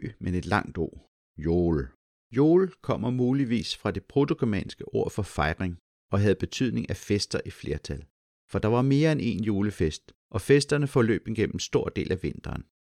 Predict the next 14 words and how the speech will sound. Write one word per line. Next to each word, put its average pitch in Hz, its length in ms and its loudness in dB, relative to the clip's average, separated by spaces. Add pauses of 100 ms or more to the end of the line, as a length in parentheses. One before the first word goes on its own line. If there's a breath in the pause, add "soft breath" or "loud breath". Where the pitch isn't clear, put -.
(140)
Det 110 120 0
kan - 120 2
også 131 240 2
have 131 80 4
betydet - 440 -4
noget 101 200 6
i 113 40 8
retning 90 400 -2
af 73 100 -2 (240)
genfødsel 101 600 -2 (280)
eller 73 160 -4
drejning. 82 720 -4 (640)
Ordet 131 400 2
jól 160 320 6